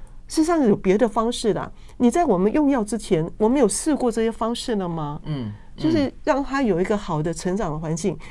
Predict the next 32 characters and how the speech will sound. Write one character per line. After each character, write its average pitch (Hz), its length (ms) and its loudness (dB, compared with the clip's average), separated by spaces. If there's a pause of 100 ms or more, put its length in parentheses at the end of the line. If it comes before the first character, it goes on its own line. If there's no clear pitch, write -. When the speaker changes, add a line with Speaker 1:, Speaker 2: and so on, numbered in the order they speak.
(100)
Speaker 1:
我 190 120 2
书 247 240 -2
上 247 160 0
有 190 100 4
写 185 140 -2
的 165 100 0
第 254 140 0
一 - 20 0
个 214 100 2
重 214 180 2
要 214 100 0
的 185 60 -2
地 190 180 -2
方 175 220 -4
就 185 120 -2
是 175 200 0 (240)
让 277 120 0
他 294 80 0
睡 285 240 2
得 208 100 4
饱、 143 280 0
吃 - 260 0
得 226 140 4
好、 185 260 0 (480)
动 247 180 10
得 202 120 6
够、 202 300 2
玩 190 200 4
得 233 100 0
爽 160 380 -2
嘛。 147 340 -4
Speaker 2:
<laughs> - 100 -16